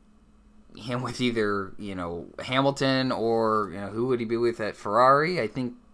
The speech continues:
it's almost, like, who are you going with at this point with Ferrari? So I'm, that's all I'm gonna say. Upshift for that. He can dictate his own terms on that side.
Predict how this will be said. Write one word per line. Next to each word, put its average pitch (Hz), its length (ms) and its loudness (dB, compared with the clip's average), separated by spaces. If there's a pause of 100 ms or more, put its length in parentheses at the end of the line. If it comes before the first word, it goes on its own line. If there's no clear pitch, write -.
(1120)
it's - 160 -14
almost, 127 480 -6
like, 92 240 -10
who 123 140 -2
are - 20 0
you 117 120 -4
going 104 260 -2
with 90 160 -6
at 87 80 -12
this 87 120 -10
point 95 240 -6
with 90 120 -10
Ferrari? 95 460 4 (420)
So - 120 -4
I'm, 131 160 6 (260)
that's 110 200 2
all 110 80 2
I'm 104 60 0
gonna 95 120 -2
say. 90 380 -6
Upshift 139 340 2
for - 140 -6
that. 123 320 4
He 120 80 -10
can 110 100 -6
dictate 110 280 -4
his 104 100 -8
own 101 120 -6
terms 98 300 -6
on 95 80 -4
that 92 160 -4
side. 90 340 -6